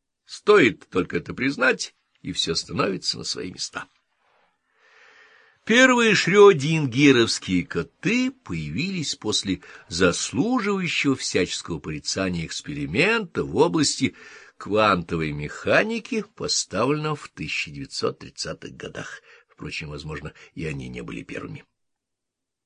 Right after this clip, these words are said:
Возможно, первых котов вообще не было. Все слышали о мысленном эксперименте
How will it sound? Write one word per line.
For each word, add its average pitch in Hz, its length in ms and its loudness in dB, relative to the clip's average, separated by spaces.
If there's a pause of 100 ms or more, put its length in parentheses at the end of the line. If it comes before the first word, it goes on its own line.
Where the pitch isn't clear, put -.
(200)
Возможно, 67 460 -10
первых 62 340 -10
котов - 300 -16
вообще - 320 -6
не - 160 -16
было. - 240 -16 (1700)
Все 131 220 2
слышали 95 560 0
о 95 160 2
мысленном 98 680 0
эксперименте 98 760 -4